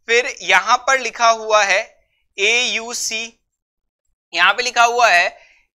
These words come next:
एयू, अ, यू, यहां पे लिखा हुआ है एयू, एयू हटा देता हूं, अब, अब कुछ और बदल देते हैं। मान लो ये आप लिखा हुआ है सीएयू, ठीक है? और यहां पे लिखा हुआ है यूएए,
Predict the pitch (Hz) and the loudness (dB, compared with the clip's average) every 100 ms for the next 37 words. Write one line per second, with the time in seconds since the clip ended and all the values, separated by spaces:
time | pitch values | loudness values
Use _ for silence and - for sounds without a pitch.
0 | _ _ _ _ 190 220 254 254 202 220 | _ _ _ _ 0 2 0 -4 -8 -10
1 | 214 - _ _ _ 170 165 180 185 190 | -12 -16 _ _ _ -4 2 2 2 -2
2 | _ _ _ _ _ - 175 220 226 233 | _ _ _ _ _ -14 -10 -10 -12 -16
3 | _ _ _ _ _ 185 220 247 262 247 | _ _ _ _ _ 2 2 0 -2 -6
4 | 254 226 214 220 220 214 202 226 _ 196 | 0 -2 -2 -2 0 0 -4 -6 _ -4
5 | 214 247 208 202 202 226 _ _ _ _ | -2 -2 -6 -12 -16 -20 _ _ _ _
6 | _ _ _ 170 190 208 208 190 185 190 | _ _ _ -4 -2 -2 0 2 2 0
7 | 190 196 202 202 _ 156 180 185 170 175 | -4 -4 -8 -10 _ -16 -12 -4 -4 -2
8 | 180 180 180 185 202 - _ _ _ 185 | -4 -4 -4 -4 -6 -12 _ _ _ -2
9 | 208 233 220 220 233 240 233 - 220 240 | 2 2 2 0 -2 -2 -2 -6 -6 -8
10 | - 185 196 208 180 202 208 _ _ _ | -6 -2 -2 -2 -8 -16 -18 _ _ _
11 | _ _ 214 240 240 _ _ _ 220 247 | _ _ -10 -10 -10 _ _ _ 2 4
12 | 214 202 233 240 262 226 208 208 185 185 | 2 0 0 -2 -2 -6 -2 0 0 -2
13 | 180 175 202 226 226 160 160 214 240 262 | 0 0 0 -4 -6 -12 -20 -18 -16 -18
14 | _ 175 180 185 160 147 | _ 0 0 0 -4 -4